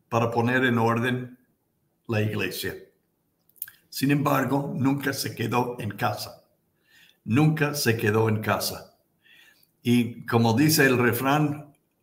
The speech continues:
eh, mientras está fuera el gato, bailan los ratones, ¿verdad? Bien, y así. Así aprovecharon mucho de sus, de su ausencia, y sus ausencias eran ap-,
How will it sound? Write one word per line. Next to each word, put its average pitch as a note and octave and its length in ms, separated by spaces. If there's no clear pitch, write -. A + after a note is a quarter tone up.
eh, A2 560
mientras A2+ 500
está B2 280
fuera B2+ 300
el G#2+ 320
gato, B2+ 760
bailan A2+ 440
los G2+ 380
ratones, F#2 800
¿verdad? A2+ 220
Bien, G2 320
y G#2 100
así. F#2+ 520
Así A2+ 240
aprovecharon A#2+ 600
mucho B2+ 280
de A2+ 140
sus, - 460
de G#2 120
su A#2 160
ausencia, G#2+ 540
y A2 80
sus G#2+ 200
ausencias A2 680
eran G#2 440
ap-, - 320